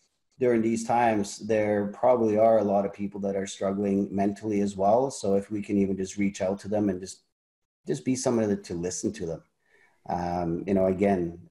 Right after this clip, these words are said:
uh, we're in this together, and I think it's time for, uh, mankind to be kind to one another and really just connect on a personal level. It shouldn't just be go, go, go twenty-four seven, sell, sell, sell.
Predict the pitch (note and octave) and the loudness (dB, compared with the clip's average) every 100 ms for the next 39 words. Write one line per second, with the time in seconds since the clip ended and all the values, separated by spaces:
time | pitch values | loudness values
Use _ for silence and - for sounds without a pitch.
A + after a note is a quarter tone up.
0 | - E2 E2+ E2+ G#2 G2+ G2+ G2+ G2 - | -10 -8 -6 -2 0 4 4 4 2 -4
1 | - G2 F#2+ F#2+ G#2 F#2 F2+ G2+ F2+ F#2 | -12 -4 0 2 2 0 -2 -6 -6 -6
2 | - - F#2+ G2 G2 F#2+ F2+ F2+ F2+ F2 | -10 -8 -6 -6 -6 -6 -4 -4 -4 -4
3 | F2+ - F2+ F#2 F#2+ G2 F#2 F2 - F#2 | -8 -8 -6 -2 -4 -4 -6 -6 -6 -8
4 | F2 _ _ _ - G2+ - G#2 A2+ A2+ | -8 _ _ _ -6 -6 -2 0 0 2
5 | A2+ A2+ A#2 A2+ A2+ C3+ G2+ F#2+ F#2+ F#2+ | 2 4 4 6 4 4 2 0 -4 -2
6 | F#2+ G2 G2 F#2 - - - - - G2+ | 0 2 2 -2 -8 -14 -20 -16 -6 -2
7 | F2+ F#2 - - _ _ _ _ F2+ F#2 | -2 -6 -12 -20 _ _ _ _ -4 -2
8 | F2+ F2+ - - F#2 - F2+ F2 E2+ E2 | -2 -4 -8 -10 -10 -8 -6 -4 -4 -4
9 | E2 E2+ - - A2 G#2 F#2+ - - F#2 | -6 -8 -8 -4 -2 0 -2 -6 -8 -6
10 | F2 F#2 F2+ F2+ F2 F2 F2+ E2+ - F2+ | 0 0 2 0 0 0 0 0 -4 -4
11 | F2 F#2+ E2+ - F#2+ F2+ F#2 F2 - F2+ | -4 -6 -6 -2 0 0 0 -2 -2 -2
12 | E2 - E2 E2 - A#2+ F#2 E2+ | -2 -2 -4 0 4 4 2 -4